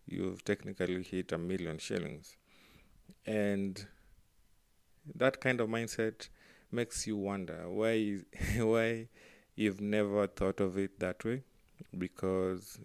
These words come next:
it seems easy, but you have also to appreciate the fact that you have to put in work. The other thing that he also talked about was people say, most people say that they haven't really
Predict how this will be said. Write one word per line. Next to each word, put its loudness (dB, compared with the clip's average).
it -6
seems 0
easy, 0
but 2
you -2
have 4
also -2
to -6
appreciate -2
the -8
fact -2
that -6
you -2
have -2
to -4
put -2
in -6
work. -8
The 6
other 10
thing 4
that 2
he -4
also -2
talked -2
about 0
was -2
people 6
say, 0
most -2
people -2
say 0
that -6
they -2
haven't -2
really -4